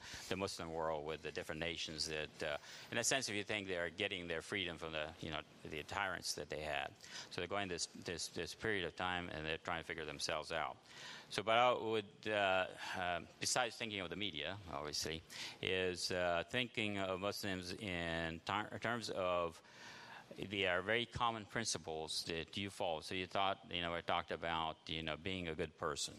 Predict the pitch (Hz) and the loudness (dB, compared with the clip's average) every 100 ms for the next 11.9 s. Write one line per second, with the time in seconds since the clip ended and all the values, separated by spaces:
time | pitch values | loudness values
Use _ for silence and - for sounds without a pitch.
0 | - - 76 80 - 82 78 76 78 - | -10 -4 -4 -4 -6 -2 0 0 -2 -2
1 | 101 87 80 - 78 87 80 - 82 80 | 0 0 0 -2 -2 -4 -4 -2 0 0
2 | 78 - 85 82 78 - - 80 80 78 | -2 -4 -2 0 0 -2 -4 -4 -4 -4
3 | - - - - 98 - 80 76 80 78 | -8 -14 -6 -2 -2 -2 -6 -4 -2 -2
4 | - 80 80 76 73 - - - - 98 | -2 0 0 0 -4 -4 -10 -10 -4 -2
5 | 101 104 107 110 92 104 101 98 90 87 | 0 0 0 0 0 -2 -2 0 2 2
6 | - 98 101 98 98 - 104 95 87 87 | 2 0 0 0 -2 -6 -2 0 2 2
7 | 95 104 98 95 - 95 92 90 87 85 | 0 0 0 -2 0 2 4 4 4 0
8 | 104 - - - - - - - - 104 | -6 -20 -20 -20 -20 -16 -16 -16 -2 0
9 | 104 107 113 120 110 107 107 - 92 101 | 0 0 4 4 6 6 6 4 2 2
10 | 101 98 - 95 90 95 - 85 90 98 | 4 2 -2 -2 0 -2 -2 -2 0 0
11 | 90 78 78 73 76 95 101 73 | -2 -2 -4 -4 0 4 6 6